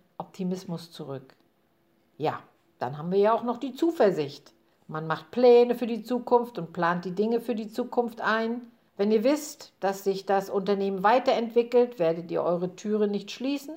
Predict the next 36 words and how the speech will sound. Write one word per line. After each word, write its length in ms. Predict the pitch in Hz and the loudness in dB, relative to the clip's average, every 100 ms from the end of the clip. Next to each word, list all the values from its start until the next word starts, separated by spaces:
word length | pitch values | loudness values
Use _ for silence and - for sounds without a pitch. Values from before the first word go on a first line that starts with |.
| - | -2
also 300 | 233 247 254 | 2 2 0
trefft 400 | 247 214 214 - | -4 -6 -6 -4
keine 200 | 190 185 | -4 -4
Entscheidung, 540 | 175 175 165 185 185 | -6 -2 -2 -2 -6
als 180 | - 175 | -8 -10
ob 160 | - - | -10 -8
ihr 80 | |
das 160 | 160 170 | -8 -10
tun 320 | - 180 165 | -8 -6 -6
würdet. 440 | 147 131 - - _ _ _ _ _ _ _ _ _ | -8 -10 -14 -20 _ _ _ _ _ _ _ _ _
Als 260 | 190 214 214 | 0 0 0
nächstes 340 | 233 254 240 | -2 -2 -4
solltest 380 | - 240 226 - | 2 2 0 -6
du 60 | 240 | -4
im 180 | 202 214 | -2 0
Salon 400 | 208 202 202 202 - | 2 2 0 -4 -12
Strukturen 840 | - - - 185 - - 247 240 220 | -20 -18 -14 -16 -12 -4 0 0 0
und 120 | 208 | -2
Systeme 600 | 208 196 - - 208 180 | -6 -10 -8 -4 -4 -4
schaffen. 420 | 170 139 135 131 - _ _ | -6 -10 -10 -18 -20 _ _
Wenn 140 | 170 | -6
ihr 80 | 175 | -4
keine 200 | 190 185 | -2 -4
Struktur 540 | 175 185 180 - 320 | -4 -6 -6 -2 4
und 120 | 240 190 | 4 2
kein 180 | 208 | -2
System 400 | 196 190 - 302 | -2 -6 -4 -2
habt, 180 | 247 208 | -2 -2
seid 180 | 190 185 | -2 -2
ihr 80 | 180 | -4
bereits 300 | 175 185 180 | -2 -2 -2
auf 140 | 160 | -8
dem 220 | - 160 | -8 -8
Weg 200 | 156 156 | -6 -8
nach 120 | 156 147 | -8 -12
draußen. 540 | 120 120 120 - - | -6 -4 -6 -10 -20